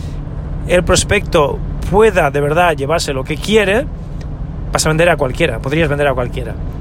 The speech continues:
Y el ejemplo extremo es el que te he dicho. Si vendes un producto de seiscientos euros, te dicen que no, les dices, "Bueno, pues, ah, te voy a ven-, te, te lo ofrezco por un euro durante seiscientos meses", te dirán que sí. Todo el mundo te diría que sí a eso.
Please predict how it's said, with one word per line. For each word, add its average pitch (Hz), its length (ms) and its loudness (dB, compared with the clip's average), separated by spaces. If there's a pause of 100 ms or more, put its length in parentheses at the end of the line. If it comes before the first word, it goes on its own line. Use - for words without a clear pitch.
(120)
Y 147 60 0
el 147 40 4
ejemplo 165 240 2
extremo 175 300 2
es 175 80 2
el 175 60 4
que 156 60 0
te 139 100 -2
he - 20 0
dicho. 120 300 -2 (320)
Si - 120 2
vendes 170 180 4
un 165 80 2
producto 175 240 4
de 165 60 4
seiscientos 170 460 2
euros, 160 320 2 (200)
te - 60 -2
dicen 143 240 0
que 156 100 0
no, 196 200 4
les 160 100 -2
dices, 135 220 -4
"Bueno, 165 260 2
pues, 135 240 -2 (340)
ah, 147 380 4
te 156 80 2
voy 165 140 4
a 160 320 4
ven-, 160 300 -4
te, 160 120 -2
te 156 140 -2
lo 147 80 2
ofrezco 151 320 -2
por 147 100 -2
un 170 100 0
euro 220 300 6
durante 156 300 -4
seiscientos 156 400 -2
meses", 202 400 -2 (300)
te 214 80 6
dirán 247 180 4
que 240 100 0
sí. 269 180 2 (320)
Todo 262 120 6
el 262 80 6
mundo 220 220 4
te 160 120 2
diría 156 240 0
que 131 80 -2
sí - 160 2
a 127 80 -4
eso. - 180 -6